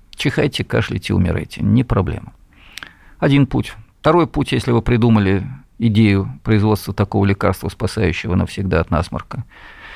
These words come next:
пойти наёмным работником в корпорацию. В этом случае корпорация получит миллиарды. И третий путь. Получить общественный грант, если, конечно, мы имеем социалистическую хотя бы где-то систему.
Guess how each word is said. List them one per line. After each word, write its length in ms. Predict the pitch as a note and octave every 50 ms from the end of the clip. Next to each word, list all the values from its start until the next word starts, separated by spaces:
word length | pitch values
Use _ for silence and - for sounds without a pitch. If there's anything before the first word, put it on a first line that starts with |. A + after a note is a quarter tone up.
| - - -
пойти 380 | - B2 A#2+ - F#3 F3 E3+
наёмным 440 | D3+ A#2 G#2+ A2+ C3 C3+ B2+ A2 G#2
работником 500 | G2 G2 F#2+ C3 - - B2+ - - A2
в 60 | -
корпорацию. 800 | - - - - - C#2+ - C2+ C#2 - - - - - D#2+ A#2+
В 60 | -
этом 160 | D#3 - C3+
случае 300 | - - C#3+ - - C3
корпорация 600 | - - A#2 - - A2 F2 D#2+ D#2 - - -
получит 440 | - - E2 F2 F#2 - - - -
миллиарды. 440 | - - - C2 - - - - - - - - _ - - - - -
И 60 | C#3+
третий 340 | A#2 F3+ F#3 G3+ - - D#3
путь. 340 | - - D3+ - - - - - - _ _ _ _ - - - _ _ _ _ _ _ _ - - _ - - - - - -
Получить 340 | C#3 D3 C#3+ - G3 - -
общественный 420 | A2 - - D3+ C3+ - C#3+ B2+
грант, 520 | F#2+ G2 A#2 G#2+ G2 F2+ F#2 - - - - - _ _ _
если, 240 | - A2+ G2+ - A2+
конечно, 420 | G2+ - B2 B2 G2+ F#2 - - F2+
мы 340 | F#2 F#2 F#2 F2+ G2 - -
имеем 320 | - G#2 A#2 A2 G2+ F#2+ E2+
социалистическую 840 | - - G2+ - A2 G#2+ A2 - - - - - - - - G2+ -
хотя 280 | - G#2+ G2+ - A2
бы 240 | F#2+ F#2 G2 A2 A2 - _ - - _ -
где-то 520 | G#2+ G#2 G#2 G2 A2 A#2 A2 - - F2+ F2
систему. 640 | - - G#2 - - - - E2+ D#2 E2+ - -